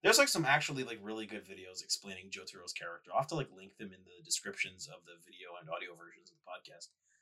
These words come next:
so that people can go watch them. Because, especially if you're a fan of JoJo and you might not be the biggest fan of Jotaro, they might change your mind. They're actually really good at explaining that there's, like, actual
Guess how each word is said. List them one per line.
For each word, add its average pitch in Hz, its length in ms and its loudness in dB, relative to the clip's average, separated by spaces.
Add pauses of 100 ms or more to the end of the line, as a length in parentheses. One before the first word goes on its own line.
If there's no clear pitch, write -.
(120)
so - 140 -4
that - 80 -6
people 104 200 -6
can - 120 -18
go 87 100 -14
watch 85 320 2
them. 87 260 -16
Because, 98 540 -2
especially 214 340 6
if 160 80 0
you're 113 100 -2
a - 40 -2
fan 113 160 2
of 92 80 -8
JoJo 101 440 -4
and 95 100 -12
you 95 100 -16
might 110 140 -6
not 95 100 -10
be 95 60 -16
the 85 80 -16
biggest - 280 -6
fan 135 140 4
of 143 60 -2
Jotaro, 160 500 2 (360)
they 170 80 8
might 247 160 6
change 233 200 6
your 180 80 0
mind. 170 240 6 (260)
They're 135 140 10
actually 160 240 6
really 143 140 -2
good 123 180 -6 (200)
at 107 100 -2
explaining 104 520 2
that 90 140 -12
there's, 101 200 0
like, 90 220 -10
actual 95 520 -2